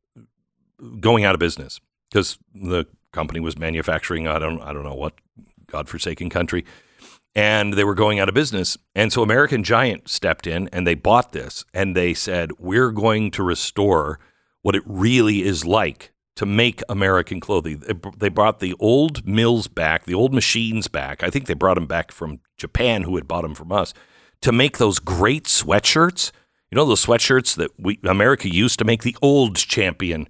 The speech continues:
You have to be my age probably to remember, but the really great sweatshirt, nobody was making them anymore.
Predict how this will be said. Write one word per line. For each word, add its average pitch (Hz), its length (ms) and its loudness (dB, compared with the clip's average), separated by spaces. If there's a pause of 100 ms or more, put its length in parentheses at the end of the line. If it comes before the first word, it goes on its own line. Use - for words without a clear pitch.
(140)
You 123 80 2
have 123 100 4
to 110 100 -4
be 95 260 0
my 98 220 2
age 85 260 2
probably 92 240 2
to 87 60 -2
remember, 101 340 2
but 85 200 -4
the 92 160 -4 (240)
really 127 520 4
great 107 320 2
sweatshirt, 113 520 2 (1300)
nobody 143 340 4
was 165 160 2
making 156 320 2
them 92 140 4
anymore. 78 480 -2